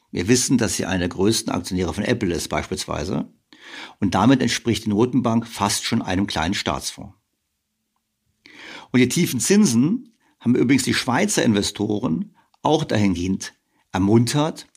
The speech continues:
ihr Geld wiederum im Ausland anzulegen. Und interessanterweise waren die Kapitalabflüsse trotzdem immer noch größer als die Kapitalzuflüsse. Das heißt, obwohl Geld zufloss und obwohl die Notenbank intervenierte, sind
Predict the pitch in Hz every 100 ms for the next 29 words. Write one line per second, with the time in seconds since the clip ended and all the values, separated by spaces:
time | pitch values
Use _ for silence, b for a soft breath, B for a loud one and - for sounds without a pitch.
0 | b b 120 110 110 104 131 - 113 117
1 | 110 113 - 165 165 113 - 71 - 78
2 | 71 - - - _ _ _ _ _ B
3 | B B - 110 107 - 170 196 92 80
4 | 80 104 151 208 b b b - 98 92
5 | 98 87 - 151 190 143 - - 101 -
6 | 147 165 - b b b - 117 180 -
7 | - 135 120 123 107 - 117 127 135 101
8 | 98 - 110 110 113 113 - 127 95 80
9 | - 90 - - - 107 117 135 B B
10 | B B - 87 110 170 147 131 123 -
11 | 151 143 - 85 76 - 107 90 95 131
12 | 139 120 131 113 107 110 104 92 87 95
13 | 113 160 175 - b b b - 127 175
14 | -